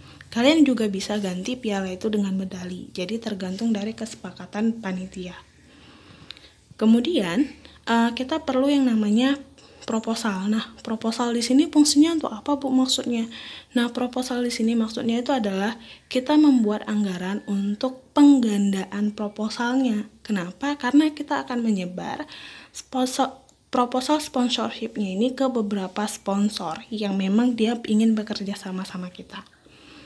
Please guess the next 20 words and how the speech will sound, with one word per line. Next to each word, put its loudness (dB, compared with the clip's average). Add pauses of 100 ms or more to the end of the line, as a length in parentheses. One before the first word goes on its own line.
(340)
Nah, -4
ataupun 2
yang 0
ingin 6
kita -4
ajukan -4 (560)
ke 2
sponsor -2
untuk -2 (320)
bisa 0
menjadi 2
sponsorship -2
dalam -4
event -6
kegiatan -6
kita. -12 (1040)
Nah, -2 (240)
yang 0
selanjutnya -2
itu -6